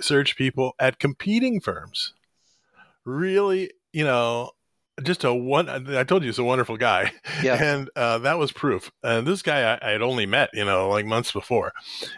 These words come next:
Speaker 1: And so the, so all the search firms that do small colleges got to know me.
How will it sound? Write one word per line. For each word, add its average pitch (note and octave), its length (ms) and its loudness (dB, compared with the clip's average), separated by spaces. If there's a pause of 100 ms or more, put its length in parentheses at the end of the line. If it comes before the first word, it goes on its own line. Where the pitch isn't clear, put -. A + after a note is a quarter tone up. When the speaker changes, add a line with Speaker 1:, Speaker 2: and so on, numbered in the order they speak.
(160)
Speaker 1:
And A#2 400 0
so C3+ 300 2
the, B2 200 -2 (260)
so C3+ 200 0
all F#3 300 -2
the E3+ 140 2
search E3+ 300 -2
firms C#3 280 -2
that G#2+ 180 -2
do C3+ 220 2
small D3 340 0
colleges D3 420 -2
got A#2+ 220 2
to A#2 100 0
know G2+ 200 2
me. - 260 -10